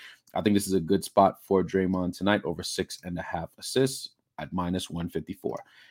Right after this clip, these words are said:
And last play of the day, we're just going with the Anthony Davis trend tonight.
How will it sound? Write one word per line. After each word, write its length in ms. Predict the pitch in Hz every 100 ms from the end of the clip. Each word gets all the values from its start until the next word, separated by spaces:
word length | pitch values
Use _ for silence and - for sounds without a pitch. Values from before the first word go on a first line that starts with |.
| -
And 200 | 135 127
last 320 | 120 131 -
play 220 | - 95
of 260 | - 139 135
the 80 | 104
day, 360 | 90 90 90 - _ - -
we're 100 | 143
just 160 | 160
going 160 | 139 143
with 100 | 131
the 160 | 123
Anthony 320 | 107 107 110 104
Davis 380 | 101 101 101
trend 320 | - 101 98 98
tonight. 440 | 95 92 92 92